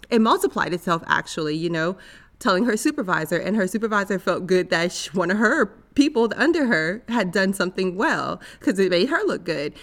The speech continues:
And so then she recognized that person, and that person felt good. And when that person <laughs> texts me, guess what? I felt good. You know, like, it's just, kindness is one of those things that, it's the gift that keeps giving. It's one of those things, you know?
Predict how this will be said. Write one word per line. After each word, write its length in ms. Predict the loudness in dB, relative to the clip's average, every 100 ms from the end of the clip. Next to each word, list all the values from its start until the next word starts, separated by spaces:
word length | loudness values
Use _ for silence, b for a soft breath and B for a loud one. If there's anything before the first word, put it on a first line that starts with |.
| B
And 140 | -2 2
so 140 | 4
then 160 | 4 0
she 180 | -2
recognized 600 | 0 0 0 0 0 0
that 180 | -4 -6
person, 480 | -2 -2 -2 -4 -2
and 160 | 0 2
that 180 | 2
person 300 | 2 -2 -2
felt 240 | -6 -8 -6
good. 260 | -6 -6 -4
And 120 | -2
when 80 | 2
that 140 | 2
person 320 | 4 2 2
<laughs> 20 | 0
texts 300 | -2 -2 -4
me, 100 | -2
guess 200 | -2 2
what? 180 | 0 6
I 140 | 4
felt 260 | 6 2 2
good. 280 | 2 2 0
You 140 | 0
know, 160 | 2 4
like, 240 | 2 2 B B B
it's 260 | 2 2 2
just, 520 | 4 4 2 -10 -10
kindness 580 | -2 0 2 0 -2 -2
is 220 | -2 0
one 120 | 0 -2
of 80 |
those 180 | 0 0
things 540 | -2 -4 0 0 -2 0
that, 380 | 0 0 -4 B B B -2
it's 220 | -2 0
the 80 | 2
gift 220 | 2 0
that 140 | -6
keeps 260 | -2 -2 -2
giving. 440 | -8 -6 -8 -12 -6
It's 200 | -6 -2
one 160 | 2 2
of 100 | 2
those 260 | -2 -4
things, 460 | -6 -8 -8 -8 -6
you 100 | -4
know? 260 | -2 -4